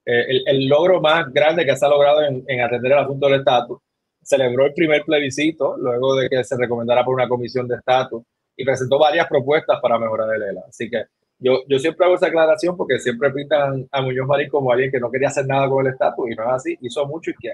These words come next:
quería hacer mucho más. ¿Por qué yo asumo esta postura ahora? Porque yo creo que no hay ambiente para atender el estatus. O sea, yo no creo que el Congreso esté dispuesto a admitir a Puerto Rico como Estado,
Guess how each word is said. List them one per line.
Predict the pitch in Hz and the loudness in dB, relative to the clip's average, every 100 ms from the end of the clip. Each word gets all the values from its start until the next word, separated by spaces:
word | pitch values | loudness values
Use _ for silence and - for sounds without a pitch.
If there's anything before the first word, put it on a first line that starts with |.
| - | -10
quería | 123 117 | -8 -6
hacer | 120 135 | -8 -10
mucho | 120 117 110 | -12 -14 -14
más. | 95 - _ _ _ _ _ _ | -16 -20 _ _ _ _ _ _
¿Por | 143 135 | -2 0
qué | 160 | 0
yo | 175 | 2
asumo | 180 190 185 | 2 2 0
esta | 180 165 | -2 -2
postura | 165 - 165 151 | -4 -4 0 2
ahora? | 160 151 110 - _ _ _ _ _ _ | 4 2 -2 -6 _ _ _ _ _ _
Porque | - 143 147 139 | -6 -4 0 0
yo | 151 | 2
creo | 175 196 | 2 2
que | 196 135 | 2 0
no | 131 143 | -2 -2
hay | 180 | 0
ambiente | 202 165 131 135 185 202 156 120 - _ | -2 -2 -4 -2 -2 -4 -6 -6 -8 _
para | 123 123 | 0 0
atender | 123 120 123 | -2 -4 -6
el | 120 | -6
estatus. | 110 107 98 92 123 - _ _ _ _ | -8 -8 -8 -10 -18 -20 _ _ _ _
O | 127 | -10
sea, | 120 139 123 110 | -2 2 2 0
yo | 139 127 143 | -6 -6 -2
no | 185 190 | 0 0
creo | 190 190 156 123 120 _ | 2 2 4 0 -2 _
que | - | -6
el | 127 | -6
Congreso | 127 123 123 156 160 147 | -4 -4 0 -2 -2 -4
esté | - | -2
dispuesto | 131 139 156 147 160 | -2 -2 -6 -4 -4
a | |
admitir | 139 120 147 143 | -4 -6 -4 -2
a | |
Puerto | 143 123 123 | -2 -6 -6
Rico | 120 120 147 | -6 -4 -2
como | 151 170 | -2 -6
Estado, | 170 104 92 95 | -8 -8 -8 -12